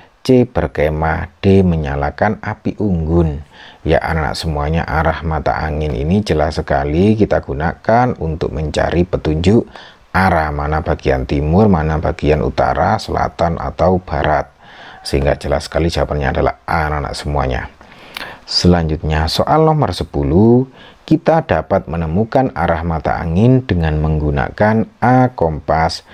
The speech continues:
B. Majalah, C. Koran, D. Tali. Ya, anak-anak semuanya, kita dapat menemukan arah mata angin itu dengan menggunakan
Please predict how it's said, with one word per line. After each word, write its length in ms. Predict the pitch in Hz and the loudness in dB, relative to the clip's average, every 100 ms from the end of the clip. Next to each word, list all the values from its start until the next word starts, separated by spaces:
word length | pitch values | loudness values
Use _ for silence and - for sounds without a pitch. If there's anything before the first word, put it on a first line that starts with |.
| - - _ | -20 -20 _
B. 240 | 110 113 | 2 4
Majalah, 880 | 101 78 - 69 73 85 85 82 87 - | 2 0 0 0 2 4 4 2 -2 -2
C. 320 | - 107 104 | 4 4 4
Koran, 720 | - 73 76 78 80 82 90 | 2 2 4 2 0 -6 -12
D. 400 | - 95 95 92 | -2 2 4 2
Tali. 720 | 92 - 82 80 78 80 - - - - - - | 0 -2 -2 -4 -2 0 -2 -6 -18 -20 -20 -4
Ya, 160 | 80 - | -2 0
anak-anak 320 | 165 - - | -2 -4 -4
semuanya, 480 | - 80 73 82 - | -4 -4 -2 0 0
kita 320 | 78 - 82 | -2 -2 -2
dapat 320 | - - 85 | -2 -2 -2
menemukan 560 | 82 82 82 - 143 135 | -2 -2 -2 0 0 0
arah 320 | 87 87 80 | 0 0 0
mata 320 | 80 73 - | -2 -2 -4
angin 240 | 143 151 151 | -4 -4 -2
itu 160 | - | -2
dengan 320 | 139 156 156 | -2 -2 0
menggunakan 800 | 156 151 147 143 - - 107 120 | -2 0 -2 -2 -4 -2 0 0